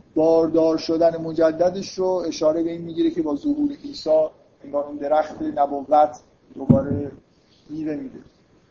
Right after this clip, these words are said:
و من فکر می‌کنم که با، به دلیل این تعبیری که دارم می‌کنم این مسئله رو هم باز نباید به قوم نسبت داد، باز باید به حالات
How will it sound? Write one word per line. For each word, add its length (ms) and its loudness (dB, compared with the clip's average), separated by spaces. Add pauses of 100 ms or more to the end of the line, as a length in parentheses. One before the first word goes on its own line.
(720)
و 180 2
من 240 4
فکر 280 -6
می‌کنم 360 2
که 260 -2
با، 440 0 (880)
به 80 -6
دلیل 300 2
این 200 -8
تعبیری 480 -2
که 80 -8
دارم 280 0
می‌کنم 640 0 (100)
این 180 -6
مسئله 320 0
رو 60 2
هم 140 0
باز 300 -4 (840)
نباید 360 2
به 100 -4
قوم 420 -4
نسبت 400 -2
داد، 340 -2
باز 200 -4
باید 180 -6
به 160 -6 (400)
حالات 640 4